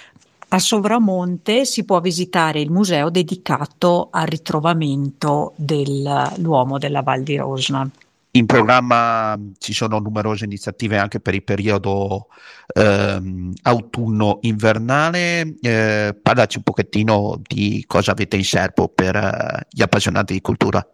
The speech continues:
Speaker 1: Il prossimo evento che si svolgerà sempre in sala consigliare è un evento con dei racconti, racconti da un'alta prospettiva si chiamerà,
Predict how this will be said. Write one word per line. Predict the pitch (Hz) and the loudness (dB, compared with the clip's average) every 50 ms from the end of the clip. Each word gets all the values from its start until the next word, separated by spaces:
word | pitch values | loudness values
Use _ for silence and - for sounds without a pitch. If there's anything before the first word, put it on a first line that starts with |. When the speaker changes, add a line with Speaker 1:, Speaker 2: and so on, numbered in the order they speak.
| _ _ _ _ | _ _ _ _
Speaker 1:
Il | - 196 165 | -2 -2 0
prossimo | - - 226 233 - - 311 277 233 | 2 2 2 2 0 0 0 0 0
evento | 196 165 185 185 202 233 220 | 0 0 -2 -2 -2 -2 -4
che | - 190 | -4 -4
si | 165 - 202 180 | -4 -2 -2 -2
svolgerà | 147 156 165 175 170 160 175 165 175 185 | -2 -2 -2 -2 -2 -2 0 0 -2 -2
sempre | - - - - 175 180 180 185 - - 185 170 | -2 -6 -6 -4 -4 -4 -4 -4 -2 0 0 2
in | 165 - - 208 180 | 0 0 -2 -4 -4
sala | 170 - - 160 160 170 | -4 -2 -2 -2 -2 -2
consigliare | 165 - 175 170 165 - - - 156 156 156 147 131 131 143 147 156 180 214 240 240 - | -2 -4 -4 -4 -4 -4 -4 -4 -4 -4 -2 0 0 0 0 0 0 0 -2 -2 -2 -4
è | - 185 180 | -4 -4 -2
un | 170 165 170 165 165 160 165 165 170 | -2 -2 -2 -2 -2 -2 -2 -2 -2
evento | 180 190 175 190 180 180 185 185 185 180 - - 202 208 220 214 220 | -2 0 2 2 2 2 0 -2 -4 -4 -4 -2 0 0 0 0 -2
con | - - 170 170 170 175 175 | -2 0 2 2 2 2 0
dei | 180 180 175 | 0 -2 -2
racconti, | 180 185 - _ _ - 175 165 147 151 156 143 151 - 165 156 160 | -4 -6 -8 _ _ -2 0 0 0 0 -2 -2 -2 -2 -2 0 0
racconti | 175 185 185 - - 277 294 294 294 294 | 0 -2 -2 0 2 2 2 2 2 2
da | 233 196 180 | 2 2 2
un'alta | 170 165 165 170 170 - 196 180 | 2 0 -2 -2 0 -2 -2 -2
prospettiva | - 180 160 - - - 165 - - _ - 123 117 127 127 135 139 139 | -2 -2 -4 -4 -4 -6 -6 -8 -8 _ -6 -6 -4 0 2 2 2 2
si | - - - 143 - | 0 -4 -6 -6 -4
chiamerà, | - 127 147 156 - - - 123 - 151 | -4 -4 -4 -4 -4 -4 -4 -4 -4 -6